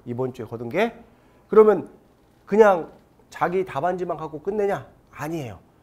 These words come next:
제가 채점할 때 요 첨삭 결과, 즉 여러분들 점수 다 평균을 냅니다. 뭐 개개인별로 안 내요. 개개인별로 이렇게 알려드리는 거 아니니까 걱정 마시고, 전체 평균이나 표준 편차나 뭐 최고 점수, 최저 점수,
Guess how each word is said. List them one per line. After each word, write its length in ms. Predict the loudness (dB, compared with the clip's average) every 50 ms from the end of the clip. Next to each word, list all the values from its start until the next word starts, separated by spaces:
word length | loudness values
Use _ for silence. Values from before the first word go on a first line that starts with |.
| _ _ _ _
제가 320 | _ -4 -2 0 0 -2 -2
채점할 520 | -4 -8 -4 -4 -4 -2 -2 -6 -8 -2
때 360 | 0 2 4 4 4 2 -4 -14 _ _ -12
요 80 | -10 -10
첨삭 440 | -8 -6 -6 -4 -4 -4 -6 -6 -8
결과, 420 | -8 -6 -6 -4 -4 -4 -6 -8 -14 _ _ _ _ _
즉 220 | -6 -6 -6 -6 -10 -14 -8 -4
여러분들 560 | -2 0 0 0 0 -2 -4 -4 -4 -6 -6
점수 720 | -8 -8 -6 -6 -6 -6 -4 -2 0 2 2 0 -2 -8 -18 -20 _ _ _ _ -16
다 460 | -10 -4 -2 0 0 0 0 -4 -8 -16 _ _ _ _ _ _ _ _ _ _ _ _ _ _ -12
평균을 340 | -10 -10 -6 -4 -4 -4 -4
냅니다. 280 | -6 -8 -10 -12 -16 -18 -20 _
뭐 80 | -18 -10
개개인별로 500 | -6 -4 0 2 2 2 4 2 2 0
안 180 | 0 -2 -4 -6
내요. 360 | -6 -4 -4 -4 -4 -4 -6 -12 -20 _ _ _ _ _ -18 -10
개개인별로 460 | -8 -4 -2 0 0 0 0 -2 -2
이렇게 180 | -2 -2 -2
알려드리는 340 | -2 -2 -2 -2 -2 -2 -2
거 60 | -2
아니니까 200 | -2 -4 -4 -8
걱정 180 | -10 -10 -6 -4
마시고, 540 | -4 -4 -4 -6 -6 -2 0 0 0 -2 -6 -20 -14
전체 500 | -10 -10 -10 -10 -10 -8 -6 -6 -6 -6
평균이나 640 | -8 -10 -10 -8 -8 -8 -8 -6 -4 -4 -4 -4
표준 240 | -6 -8 -10 -8 -8
편차나 500 | -8 -8 -6 -4 0 0 0 0 0 -4 -14 -20 _ _ _ _
뭐 100 | -12 -12
최고 280 | -4 -2 0 2 2 2
점수, 300 | 0 0 -2 -4 -6 -8
최저 240 | -8 -8 -6 -6
점수, 460 | -4 -4 -4 -2 0 0 0 0 -2